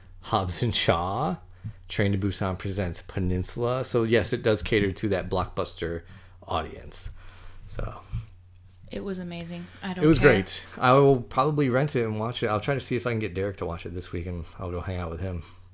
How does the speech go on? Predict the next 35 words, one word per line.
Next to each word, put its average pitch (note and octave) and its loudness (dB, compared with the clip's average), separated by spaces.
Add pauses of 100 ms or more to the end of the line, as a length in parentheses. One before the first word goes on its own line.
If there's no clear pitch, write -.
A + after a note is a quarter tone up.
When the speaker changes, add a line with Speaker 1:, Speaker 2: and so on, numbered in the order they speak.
(800)
Speaker 1:
What G#2 -2
does D3+ 0
that D#3 0
look C#3+ -2
for? G2 -2
I A2 0
got D#3+ 4
him E3+ 4
to E3 4
watch D#3 2
Uncut C3 0
Gems. C3 -4 (160)
Speaker 2:
Yeah. F#3+ 2 (460)
Speaker 1:
And A2 -2
Uncut A2+ -2
Gems A#2+ -2
is G2 -6
a F2+ -2
great F#2+ -2
movie. G#2 -2 (580)
And F#2 -2
I G2+ 0
gave, A2 4
I A2 2
let B2 6
him B2+ 2
lo-, B2 4
uh, G2+ 2
I G#2+ 0
lent A2+ 2
him A#2 -2
The G2+ 0
Lodge F2 -2
as E2+ -6
well. - -4